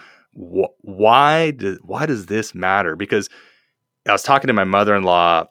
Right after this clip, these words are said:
who absolutely loves the product. And it was, it was fascinating to me 'cause she actually said the thing that I'm like, "That's, that's what it, that's what the insight is." But I didn't think that anyone actually would consciously arrive there. She said, "I've been doing laundry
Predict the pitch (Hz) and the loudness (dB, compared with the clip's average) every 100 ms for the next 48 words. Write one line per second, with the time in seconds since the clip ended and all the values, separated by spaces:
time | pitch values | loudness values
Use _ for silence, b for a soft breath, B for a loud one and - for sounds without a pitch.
0 | - - - 98 - 95 85 87 90 82 | -12 -6 -2 -2 -4 -10 -10 -6 -4 -4
1 | 76 - - - - - - - _ - | -8 -16 -12 -12 -12 -16 -20 -20 _ -6
2 | 104 90 - 113 - - 131 113 - 160 | -6 -4 -6 -6 -6 -2 0 0 0 -2
3 | 185 120 92 95 90 110 - 110 - 117 | -2 -6 -8 -10 -12 -12 -8 -8 0 0
4 | - - 147 135 - - 123 95 78 - | 0 -2 -2 -2 -2 0 2 2 -2 -8
5 | B B - 107 - - 190 117 85 85 | B B 0 0 0 4 6 6 0 -8
6 | 87 107 107 110 104 95 - 135 - - | 0 2 2 2 2 0 2 2 2 -4
7 | - - _ _ - 139 - - - 113 | -14 -18 _ _ 0 2 2 -2 -2 2
8 | 135 98 - 165 - - 175 101 180 208 | 4 4 2 0 0 -2 0 2 0 0
9 | 90 80 - - - B B B B 113 | -4 -8 -14 -20 -20 B B B B 4
10 | 156 170 123 143 - - 123 110 95 98 | 6 6 4 0 0 0 0 0 -2 -2
11 | - 104 - - - 117 120 - - 95 | -2 -6 -8 -14 -2 0 0 -2 -8 -6
12 | 78 80 82 78 - - - - 101 113 | -6 -4 -6 -8 -18 -16 -14 -10 -4 0
13 | 139 196 117 117 123 104 87 87 101 117 | 2 2 2 2 2 2 0 -2 -2 -4
14 | 135 | -6